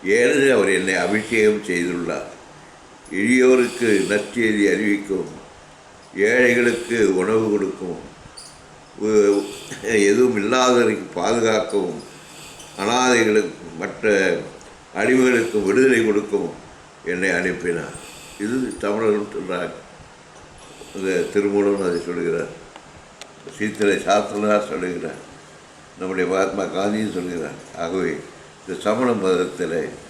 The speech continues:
கிறிஸ்துவ கொள்கைகள் பல ஒன்றாக இருப்பதை நான் பார்க்கின்றேன். ஆகவே நான் முழுமையாக படிக்கவில்லை. இதில் நான் இன்னும், அஹ், முழுமையான ஒரு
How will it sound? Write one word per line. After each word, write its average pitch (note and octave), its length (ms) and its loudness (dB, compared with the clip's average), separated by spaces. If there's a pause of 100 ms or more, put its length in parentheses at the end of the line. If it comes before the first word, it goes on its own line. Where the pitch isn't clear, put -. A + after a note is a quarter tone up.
கிறிஸ்துவ G#2 480 0 (800)
கொள்கைகள் F2+ 480 -4 (140)
பல E2+ 300 0 (600)
ஒன்றாக F#2+ 380 0
இருப்பதை F2 300 -2
நான் E2 300 -6
பார்க்கின்றேன். D#2+ 600 -6 (500)
ஆகவே G2 360 2
நான் F2 260 -4
முழுமையாக G2+ 480 0 (100)
படிக்கவில்லை. G2 600 0 (560)
இதில் G2 360 2
நான் F#2 240 -2
இன்னும், A2 320 -2 (840)
அஹ், F#2 380 0 (500)
முழுமையான G2 500 0 (880)
ஒரு F2 540 0